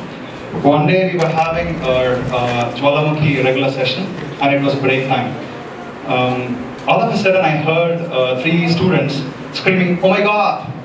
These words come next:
And then they started running down the stairs. I thought someone got injured and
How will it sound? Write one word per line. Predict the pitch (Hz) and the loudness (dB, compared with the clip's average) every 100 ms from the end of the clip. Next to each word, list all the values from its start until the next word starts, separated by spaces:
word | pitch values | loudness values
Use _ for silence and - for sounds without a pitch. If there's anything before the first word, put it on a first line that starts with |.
| - - - | -14 -8 -2
And | 151 | 2
then | 170 | 2
they | 170 | 2
started | 170 165 165 | 2 2 2
running | 147 147 | 0 0
down | 139 127 | 0 0
the | 123 | 0
stairs. | 123 120 - - - - - - - - - - - 156 | 0 0 -2 -6 -10 -12 -12 -12 -12 -12 -12 -12 -4 0
I | 156 | 4
thought | 180 214 196 | 4 2 0
someone | - 160 175 | 0 0 2
got | 156 151 | 2 2
injured | 139 135 151 190 - - | 0 2 4 4 0 -2
and | 139 143 143 143 143 143 139 | 0 2 2 2 0 0 -2